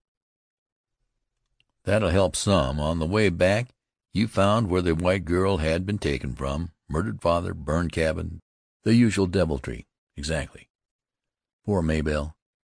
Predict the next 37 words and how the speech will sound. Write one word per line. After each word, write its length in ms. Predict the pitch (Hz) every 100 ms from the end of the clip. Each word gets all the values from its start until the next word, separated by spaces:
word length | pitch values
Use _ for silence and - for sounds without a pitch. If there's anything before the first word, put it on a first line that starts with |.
| _ _ _
Do 80 | 95
you 80 | 98
think 260 | 98 98
this 240 | - 90 -
white 280 | 82 92
thief 340 | - 92 95 -
had 220 | 76 71
anything 440 | 78 90 - 85 87
to 80 |
do 160 | 69 80
with 180 | 80 -
carrying 320 | 85 82 78
her 140 | 73 87
away?" 300 | 90 92 90 _ _ _ _ _ _
"No, 480 | 92 95 101 110 208 -
Wetzel 340 | 101 123 127
says 320 | 110 123 113
that's 240 | 98 101 95
Bing 260 | 104 107
Legget's 420 | 85 85 73 67 78
work. 400 | 67 57 - - _ _ _ _ _ _ _ -
The 60 |
Shawnees 520 | 92 104 95 101 95
were 220 | 87 80 71
members 440 | 78 90 85 71
of 100 | 69
his 220 | 85 80
gang." 440 | - 65 55 - - _ _ _ _ _ _ _ _ _ -
"Well, 160 | 82 90
Jack, 380 | 87 87 90 - _ _ -
what'll 240 | 82 82
I 100 | 71
do?" 340 | 65 69 - _ _ _ _ _ _ _ _ _ _ -
"Keep 180 | 127 -
quiet 300 | 71 52 -
and 80 |
wait," 300 | - 67 69